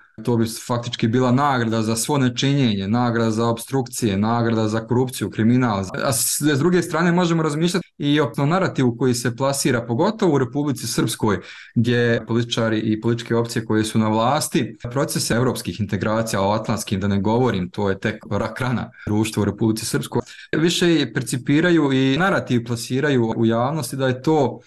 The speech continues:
nametanje, da je to podmoranje i dok god se takva priča plasira, teško ćete vi dobiti podršku. Pogledajte samo posljednjih nekoliko istraživanja o podršci Evropskoj uniji u Bosni i Hercegovini. Uvijek se razlikuju, to u dobrim procentima se razlikuju u federaciji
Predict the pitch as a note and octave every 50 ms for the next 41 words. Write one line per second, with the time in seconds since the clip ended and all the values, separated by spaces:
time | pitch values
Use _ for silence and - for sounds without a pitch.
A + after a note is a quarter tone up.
0 | - - - - - C#3+ C#3+ D#3+ E3 C#3+ - - A2 G2 G2 G2+ G2+ G2 A2 G#2+
1 | A2 A2 - C#3+ C#3 B2+ B2 - C3 B2+ B2+ C3 C3+ C3+ C#3+ D#3 D#3+ D3 B2 A2
2 | G#2+ G2+ G#2 A2 A2 A#2 B2 B2+ C3 D#3+ F3 F#3 - - - - - - - B2+
3 | A#2+ B2+ C#3+ D3+ - E3+ C#3+ - - E3 D#3+ E3 - C3+ A#2 A#2 C3 B2+ C#3+ C#3
4 | - F3+ E3 D3+ C3 - D#3 D#3+ D#3 D#3+ - C#3 A#2+ C#3+ A#2+ - C#3+ D3 D#3+ C#3+
5 | C3+ C#3+ D3 E3 D#3+ - D#3 C#3 A#2 B2 D3+ E3+ F3 E3 C3 - - - A2+ -
6 | _ A2+ A#2 C3 C#3+ D#3+ D#3 C#3+ - C#3+ A#2 - E3 D#3+ D3+ C#3 A#2+ A#2 A2+ -
7 | A#2+ D3 D#3+ - F#3 E3+ C#3+ A#2 C3+ D3+ E3+ G#3 - - - C#3 B2+ B2 A#2+ B2+
8 | B2 A#2+ A#2 A#2+ - B2 B2 A2+ A#2 C3+ C#3+ D#3 D#3+ D3+ C#3 B2 A#2+ A2+ A2+ A2+
9 | - - - - - C3+ B2+ A#2 - - C#3 C#3+ D#3+ E3 C#3 - - - A#2+ A#2+
10 | B2+ C#3 C3+ B2 A#2 - - B2 B2+ C#3 D3 C#3+ C3+ B2+ A#2 A2 A2 - - -
11 | - A#2 A2+ C#3 C#3+ A#2+ - - A#2 A2 - B2 A#2+ A#2+ A#2+ - A#2 A2 A2+ -
12 | B2 B2+ C#3 C3 B2 - C3 A#2+ B2 C3+ A#2+ A#2+ - - B2 A#2 - B2+ A#2 A2+
13 | A2+ C#3 E3 F3+ G3 G3 E3 B2 - C#3 C#3 C3+ - D3+ B2 - A#2+ G#2+ A2 A2
14 | - A#2 A2 A2+ A2+ A#2+ A#2 A#2+ A#2 - A2+ G#2+ G#2+ G#2+ A2 A2+ A#2+ A2+ A2 A2
15 | A2 A2 A2+ A#2 B2 A#2+ - - B2+ G#2+ G2+ -